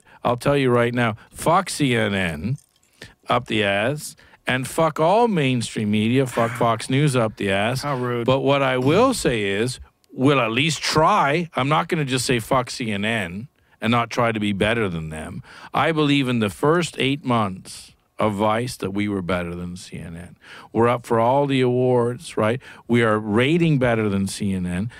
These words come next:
Speaker 1: And by the way, we're not doing it great. We're not
Speaker 2: Well
Speaker 1: perfect. We're not fucking doing it great, but we're gonna get there.
Speaker 2: Well, you
Speaker 1: Now,
Speaker 2: most certainly
Speaker 1: you
Speaker 2: covered
Speaker 1: know,
Speaker 2: some
Speaker 1: you know
Speaker 2: stories
Speaker 1: who
Speaker 2: they didn't.
Speaker 1: We fucking broke Ebola. We broke isis. We were the first in Ukraine. We were the fox-,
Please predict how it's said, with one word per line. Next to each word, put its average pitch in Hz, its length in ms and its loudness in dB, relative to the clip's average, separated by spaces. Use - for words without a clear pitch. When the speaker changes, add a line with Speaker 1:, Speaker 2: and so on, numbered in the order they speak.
Speaker 1:
And 117 280 0
by 120 180 2
the 123 80 0
way, 113 220 2
we're 120 260 0
not 127 260 0
doing 113 260 2
it 98 120 -2
great. 78 300 -6
We're 110 120 2
not 123 120 4
Speaker 2:
Well 123 140 4
Speaker 1:
perfect. 131 460 0
We're 110 140 2
not 117 240 0
fucking 120 340 -2
doing 113 240 2
it 107 100 0
great, 117 240 0
but 120 80 -2
we're 113 200 2
gonna 131 340 0
get 113 300 -2
there. 87 240 -4
Speaker 2:
Well, 151 120 -2
you 165 120 -2
Speaker 1:
Now, - 180 4
Speaker 2:
most 113 120 -2
certainly 127 320 -2
Speaker 1:
you 131 120 0
Speaker 2:
covered 151 100 4
Speaker 1:
know, 180 180 4
Speaker 2:
some 175 140 -6
Speaker 1:
you 135 100 2
know 151 180 2
Speaker 2:
stories 156 180 4
Speaker 1:
who - 40 -10
Speaker 2:
they 113 140 -8
didn't. 120 380 -8
Speaker 1:
We 196 300 4
fucking 147 500 0
broke 127 240 2
Ebola. 123 520 2
We 110 120 0
broke 113 340 0
isis. 127 580 0
We 113 120 2
were 107 120 4
the 101 80 0
first 131 380 0
in 123 140 0
Ukraine. 123 600 2
We 107 100 2
were 104 100 2
the 101 100 -2
fox-, 123 380 -4